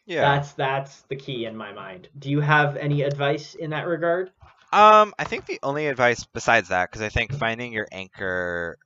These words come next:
Speaker 1: um, and I think the way I went about that was I went from folks in my living memory, so I went, like, grandparents first. So I had a grandmother who had just passed when I started to really do magic work,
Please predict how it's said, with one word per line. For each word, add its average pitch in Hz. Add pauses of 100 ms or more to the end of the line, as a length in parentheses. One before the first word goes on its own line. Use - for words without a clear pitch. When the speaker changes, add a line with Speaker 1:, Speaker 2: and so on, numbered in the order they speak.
Speaker 1:
um, 80 (260)
and 85
I 85
think 87 (140)
the 82
way 85
I 82
went 82
about 80 (140)
that 80
was 78
I 85
went 80 (100)
from 78
folks -
in 82
my 73
living 76
memory, 76
so -
I 76
went, 76
like, 71 (140)
grandparents 78
first. 87
So 78
I 76
had 78
a 76
grandmother 76
who 73
had 73
just 76
passed 73
when 73
I 69
started 76
to 76
really 73
do 73
magic 76
work, 76